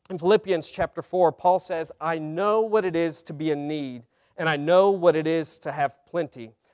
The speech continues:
For I have learned the secret of being content in any and in every situation,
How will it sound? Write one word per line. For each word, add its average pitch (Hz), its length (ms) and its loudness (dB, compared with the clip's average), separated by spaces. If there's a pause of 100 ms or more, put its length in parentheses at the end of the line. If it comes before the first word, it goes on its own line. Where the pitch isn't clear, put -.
For 185 140 8
I 170 60 10
have 160 200 -2
learned 214 360 0
the 233 60 -8
secret 147 640 -8
of 127 220 -12
being 190 240 0
content 139 580 -12 (380)
in 151 180 -6
any 214 520 0
and 147 160 -6
in 147 240 -4
every 135 580 0
situation, 127 840 -8